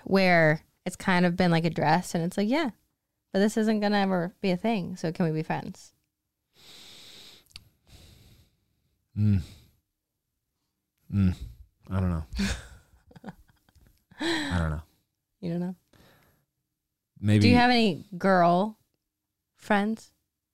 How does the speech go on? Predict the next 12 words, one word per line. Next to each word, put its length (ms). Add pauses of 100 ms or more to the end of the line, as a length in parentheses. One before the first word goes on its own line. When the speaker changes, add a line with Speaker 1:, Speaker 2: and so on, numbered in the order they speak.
(240)
Speaker 1:
Girls 280
who 100
are 120
friends? 760 (1500)
Speaker 2:
Well, 200
we 180
work 340
with 220
almost 300
exclusively 680
girls. 520
Speaker 1:
<laughs> 40